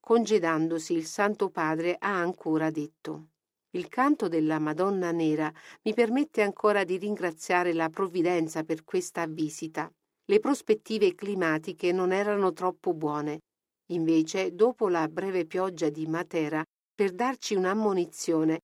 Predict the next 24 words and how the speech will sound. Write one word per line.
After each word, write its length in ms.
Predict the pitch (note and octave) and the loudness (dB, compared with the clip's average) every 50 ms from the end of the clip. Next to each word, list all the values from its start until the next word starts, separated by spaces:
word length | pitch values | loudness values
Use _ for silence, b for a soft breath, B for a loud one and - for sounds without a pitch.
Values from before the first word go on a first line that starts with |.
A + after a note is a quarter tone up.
| _ _ | _ _
tutto 340 | - C#4+ D#4 D#4+ D#4+ - A#3 | 2 4 4 4 4 4 2
è 80 | A3 G#3 | 4 4
diventato 680 | F#3 G#3 F#3+ G3 F#3+ - - G#3+ A3 A3 A3 A3 G#3+ | 2 0 0 0 -2 -2 -2 -2 -2 0 0 0 -2
diverso, 760 | G#3+ G#3 G3+ E3 D#3 C#3+ D3+ D#3 - - - E3 D3+ D#3 b b b b b | 0 -2 -4 -2 -2 -4 -4 -8 -10 -8 -6 -4 -4 -4 b b b b b
cambiando 540 | _ - F3+ F3 F3+ F3+ F3+ F3+ F3 E3+ F3 | _ 0 2 2 4 4 2 2 2 2 0
sempre 500 | E3 - G#3 F#3+ G3+ G#3 - - F#3+ F3 | 0 0 0 0 0 -2 -2 0 0 0
di 140 | D#3+ D#3+ D#3+ | 2 0 0
meglio 460 | D#3 D#3+ E3+ G3 A3 A#3 A#3 A3+ A3+ | 2 2 2 2 2 0 2 2 2
in 240 | A3+ G#3+ G#3 F#3+ F#3 | 2 2 2 0 0
meglio, 500 | F3+ E3+ E3 D#3+ D#3 D#3+ D#3+ D#3 D3 D#3 B B B B | 0 0 0 0 0 2 2 2 0 -2 B B B B
finché 520 | _ _ - A#3 A#3+ A3+ - - C#4+ C#4+ - | _ _ -2 -2 -2 -2 -2 -2 0 0 0
è 200 | - G#3 A3 G#3+ | 0 0 0 0
venuto 420 | G3 C4+ C4+ A#3 F#3+ F#3+ - G#3 | 0 0 0 2 0 0 0 0
il 100 | G#3 G#3+ | -2 -2
sole, 600 | G#3 - - - E3 D#3+ D#3 D3+ D3+ D3+ D#3 D#3+ _ _ _ | -4 -8 -8 -2 0 0 2 0 0 -2 -4 -8 _ _ _
ed 200 | - F#3 F#3 G#3+ | -2 2 4 6
oggi 260 | A3+ B3 G#3+ - G3+ | 4 4 2 -2 -6
il 80 | F3+ | -8
sole 360 | - - - A#3 A#3 A#3+ A#3 A3+ | -8 -4 0 2 4 4 4 4
era 200 | G#3+ G3+ G3 F#3 | 4 2 2 0
fortissimo 960 | - - C4 C4 - - - - D#3 D#3 D#3 - - - D#3+ E3 E3 E3 D#3 | -2 -2 -4 -4 -4 -8 -10 -8 -8 -8 -6 -8 -8 -4 -2 0 0 0 -2
qui 260 | D#3+ - G3 F3+ E3+ | -4 -4 -2 0 0
a 120 | E3+ E3 | 0 -2
Potenza. 680 | D#3+ - F3+ D#3+ - D#3 D3 D3+ D#3+ D#3 - - D3+ | -2 -4 -6 -4 -2 -4 -4 -4 -4 -6 -6 -6 -6